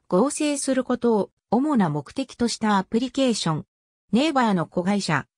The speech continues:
キャンプモバイルより二千十五年九月にリリースされた。日本のアプリケーションストアでは、同年十一月四日に提供を開始。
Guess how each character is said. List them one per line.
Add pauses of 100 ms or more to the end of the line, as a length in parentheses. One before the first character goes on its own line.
(100)
キ
ャ
ン
プ
モ
バ
イ
ル
よ
り
二
千
十
五
年
九
月
に (260)
リ
リ
ー
ス
さ
れ
た。 (560)
日
本
の
ア
プ
リ
ケ
ー
シ
ョ
ン
ス
ト
ア
で
は、 (240)
同
年
十
一
月
四
日
に
提
供
を
開
始。